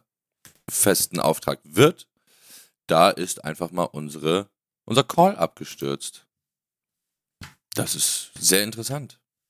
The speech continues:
äh, liebe Stammis. Ich sehe Laurens nicht mehr. Aber wir laufen natürlich weiter. Und ich glaube, mein lieber Bruder hat gerade ein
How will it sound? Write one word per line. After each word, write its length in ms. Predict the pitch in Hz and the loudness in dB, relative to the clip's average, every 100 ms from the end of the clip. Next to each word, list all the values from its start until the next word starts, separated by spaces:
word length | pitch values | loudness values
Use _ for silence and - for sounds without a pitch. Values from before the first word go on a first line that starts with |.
| _ _ | _ _
äh, 320 | 80 78 73 | -4 -2 -2
liebe 260 | 58 73 76 | -6 -8 -8
Stammis. 400 | - 73 73 73 | -6 -6 -6 -6
Ich 140 | 69 | -6
sehe 200 | - 123 | 0 2
Laurens 340 | 120 76 76 - | 4 2 -2 -10
nicht 160 | 71 | -16
mehr. 220 | 71 71 - _ _ _ _ _ _ _ - - - - - | -14 -14 -14 _ _ _ _ _ _ _ -20 -20 -18 -6 2
Aber 680 | 87 80 78 76 71 69 67 | 4 4 4 2 -2 -6 -8
wir 100 | - | -2
laufen 220 | 78 76 82 | 2 2 0
natürlich 340 | 76 76 71 | -6 -8 0
weiter. 460 | 73 71 85 107 160 _ _ _ _ _ - - - - - | 2 2 0 -6 -6 _ _ _ _ _ -14 -10 -8 -8 2
Und 100 | 110 | 4
ich 140 | 98 | 4
glaube, 280 | - 85 90 | 4 4 4
mein 140 | 104 85 | 0 0
lieber 280 | 85 90 | 0 -2
Bruder 520 | - - 76 87 110 95 | -4 -12 -2 4 4 2
hat 180 | - | -4
gerade 540 | - 85 82 87 85 85 _ | 0 2 2 0 -4 -8 _
ein 380 | - 80 71 65 | -4 -2 -2 -8